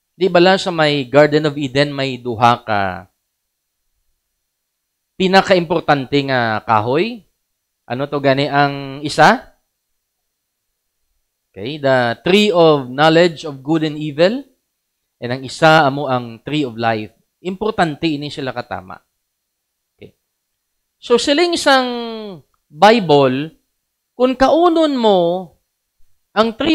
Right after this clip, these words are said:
of life, ano gani ko no? May kabuhi ikaw nga walay katapusan. So, si Adan kag si Eva, pag gusto kaon, pwede nila makaon ang tree of life or hindi?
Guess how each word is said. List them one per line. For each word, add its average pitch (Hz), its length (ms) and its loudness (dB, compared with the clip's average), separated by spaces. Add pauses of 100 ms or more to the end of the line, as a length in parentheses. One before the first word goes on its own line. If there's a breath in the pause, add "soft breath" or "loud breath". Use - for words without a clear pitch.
of 240 80 -2
life, 156 560 2 (320)
ano 170 240 -8
gani 180 160 2
ko 185 160 -2
no? 233 260 0 (400)
May 277 560 4
kabuhi 240 560 4
ikaw 180 480 6 (320)
nga 190 80 4
walay 220 320 8
katapusan. 233 640 0
So, 196 160 -2
si 202 160 0
Adan 196 400 4
kag 233 160 -4
si 226 240 -4
Eva, 165 400 4 (800)
pag 214 160 0
gusto 254 240 4
kaon, 202 720 4 (960)
pwede 320 320 4
nila 302 240 4
makaon 254 480 6
ang 254 160 2
tree 247 160 4
of 202 80 2
life 262 240 6
or 233 160 6
hindi? 151 480 2